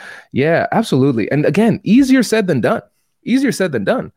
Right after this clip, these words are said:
When we think about self-control, that, that was the topic of this, right? That's the title, self-control.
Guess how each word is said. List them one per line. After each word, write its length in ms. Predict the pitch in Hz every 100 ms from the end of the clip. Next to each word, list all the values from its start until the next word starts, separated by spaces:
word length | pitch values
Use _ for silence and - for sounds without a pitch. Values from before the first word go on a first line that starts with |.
| _ - -
When 120 | 151
we 80 | 190
think 160 | 247 214
about 260 | 196 156
self-control, 760 | - 170 180 151 123 185 92 95
that, 200 | 143 151 143
that 160 | 160
was 100 | 131
the 80 | 110
topic 380 | 113 165 - 95
of 80 | 80
this, 260 | 78 -
right? 160 | 95 98
That's 160 | 123
the 80 | 95
title, 460 | - - - - _ -
self-control. 760 | - 170 - 104 170 139 -